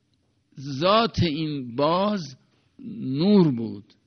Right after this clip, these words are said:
نور الهی بود. یعنی این انسان، این بازی که صحبتش هست اینجا که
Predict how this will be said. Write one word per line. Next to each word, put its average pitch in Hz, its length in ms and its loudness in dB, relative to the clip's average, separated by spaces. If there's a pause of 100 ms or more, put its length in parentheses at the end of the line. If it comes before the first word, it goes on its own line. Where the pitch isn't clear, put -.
(240)
نور 170 440 -2
الهی 127 600 0
بود. 117 400 -4 (960)
یعنی 123 260 -2
این 160 380 -4
انسان، 151 840 -2 (440)
این 147 360 -6 (260)
بازی 131 600 -2
که 135 420 -2 (1300)
صحبتش 131 840 -6
هست 120 300 -8
اینجا 127 380 -2
که 135 400 -2